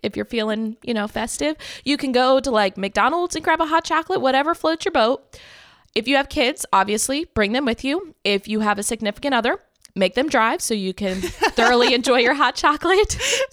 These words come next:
Speaker 1: And while you do this, you know, jam out to your favorite holiday music and just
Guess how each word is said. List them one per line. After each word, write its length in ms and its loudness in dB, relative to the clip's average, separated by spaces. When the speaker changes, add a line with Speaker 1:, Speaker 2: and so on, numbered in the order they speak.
Speaker 1:
And 400 4
while 200 6
you 160 0
do 180 0
this, 340 -2
you 80 -2
know, 220 2
jam 320 -2
out 180 2
to 60 -8
your 80 -2
favorite 320 -2
holiday 440 -2
music 600 -2
and 200 -2
just 280 -2